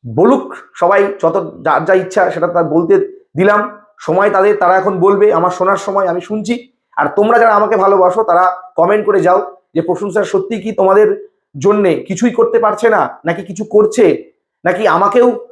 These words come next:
আহ, কিছু মানুষ ভালোবাসে, য-, যে মানুষ কটা ভালোবাসে আমি তাদের জন্য লড়ে যাব।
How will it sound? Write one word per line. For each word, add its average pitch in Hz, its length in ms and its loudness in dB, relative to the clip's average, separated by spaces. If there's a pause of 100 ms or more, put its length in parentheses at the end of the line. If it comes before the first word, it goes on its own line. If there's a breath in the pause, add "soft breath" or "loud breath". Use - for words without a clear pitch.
আহ, 190 280 2
কিছু 226 260 -2
মানুষ 233 460 0
ভালোবাসে, 185 680 0
য-, 170 160 -4
যে 202 160 0
মানুষ 226 280 -2
কটা 220 160 -2
ভালোবাসে 202 440 0
আমি 196 100 -6
তাদের 180 280 0
জন্য 190 220 -4
লড়ে 160 220 2
যাব। 113 240 -2